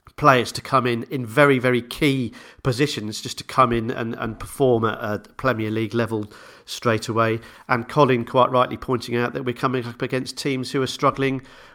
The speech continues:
worse than, than we are. So you mix it all together and it's, what it actually is, is really probably quite exciting, isn't it? It's, it's probably closer to cup football, um, in the coming week than we had today, really, because it was two, two makeshift sides and,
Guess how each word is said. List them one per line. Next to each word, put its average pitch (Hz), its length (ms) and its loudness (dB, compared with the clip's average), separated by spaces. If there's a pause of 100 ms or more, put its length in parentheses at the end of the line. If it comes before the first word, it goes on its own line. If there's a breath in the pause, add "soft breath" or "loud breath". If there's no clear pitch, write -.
worse 135 340 4
than, 135 500 0
than 139 220 0
we 165 180 4
are. 95 200 4
So 143 400 0 (320 loud breath)
you 160 120 -2
mix 240 280 -4
it 202 80 -4
all 156 120 2
together 123 460 0
and 117 140 0
it's, - 400 -8 (720)
what 220 180 6
it 160 100 6
actually 117 480 2
is, 110 140 -4
is 147 180 -6
really 151 320 4
probably 123 580 2
quite 135 320 4
exciting, 180 540 0
isn't 143 220 -2
it? 104 120 -2
It's, 120 280 -6 (200 loud breath)
it's 139 140 -2
probably 160 380 2
closer 175 420 0
to - 160 -4
cup - 300 0
football, 131 680 2 (380 loud breath)
um, 120 400 -2
in 135 120 0
the 127 80 0
coming 147 340 0
week 113 220 -2
than 139 80 0
we 135 140 2
had 131 260 -2
today, 135 380 6
really, 123 460 4
because 123 340 -6
it 135 80 -6
was 120 160 -6
two, 123 420 -2
two 131 260 -4
makeshift 120 440 -4
sides 120 500 2
and, 117 240 -4